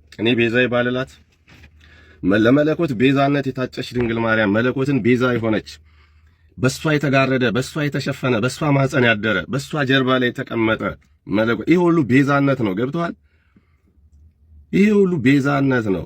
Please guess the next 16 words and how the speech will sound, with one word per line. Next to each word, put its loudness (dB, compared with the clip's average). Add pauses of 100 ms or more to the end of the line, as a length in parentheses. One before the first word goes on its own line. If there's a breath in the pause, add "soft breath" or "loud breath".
(100)
ለመለኮት -2
ቤዛ 4
የሆነች 0
ድንግል -4
ማርያም -4
እኔ 0
ቤዛዬ 2
ብላት -4 (320)
ክብሯን -2
እኮ -2
ምነካው 2
ነኝ። -8
የኔ 0
ክብር 0
አይደለም -2
የሚነካው። -4